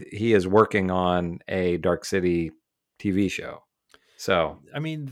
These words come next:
Speaker 2: that could work.
Speaker 1: Yeah.
Speaker 2: Especially if you don't try and pick up where it left off, or, you know, if you just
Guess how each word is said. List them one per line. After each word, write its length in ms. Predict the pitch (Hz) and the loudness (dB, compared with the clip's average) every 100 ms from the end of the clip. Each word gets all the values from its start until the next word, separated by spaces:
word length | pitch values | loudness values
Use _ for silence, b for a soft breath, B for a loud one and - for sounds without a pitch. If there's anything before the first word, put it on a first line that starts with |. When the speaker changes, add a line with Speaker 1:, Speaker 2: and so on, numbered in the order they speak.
| 123 | -8
Speaker 2:
that 400 | 196 214 185 143 _ _ - | -6 -4 -6 -10 _ _ -20
could 460 | - 160 123 110 | -8 -6 -6 -8
work. 600 | 98 101 78 - - - - | -10 -8 -8 -12 -20 -18 0
Speaker 1:
Yeah. 380 | 120 104 71 - _ | 6 6 6 -8 _
Speaker 2:
Especially 720 | 117 - - 180 180 - 185 147 | -16 -16 -12 -10 -10 -12 -14 -14
if 640 | 113 117 117 113 - - _ _ _ _ _ _ _ _ _ _ _ _ - | -10 -6 -6 -8 -18 -20 _ _ _ _ _ _ _ _ _ _ _ _ -14
you 120 | 127 | -12
don't 120 | 131 | -10
try 180 | 135 123 | -10 -10
and 140 | 98 _ _ _ | -12 _ _ _
pick 240 | - 139 139 | -16 -14 -14
up 180 | 117 - | -14 -10
where 100 | 104 | -10
it 100 | 92 | -10
left 320 | 107 98 107 | -12 -12 -12
off, 420 | 101 95 90 - _ _ | -10 -10 -14 -18 _ _
or, 460 | - 98 95 92 82 - | -20 -16 -14 -14 -16 -16
you 100 | 107 | -14
know, 120 | 101 | -12
if 240 | 98 - | -14 -16
you 100 | 110 | -18
just 640 | 98 123 127 110 - - | -16 -14 -14 -14 -20 -20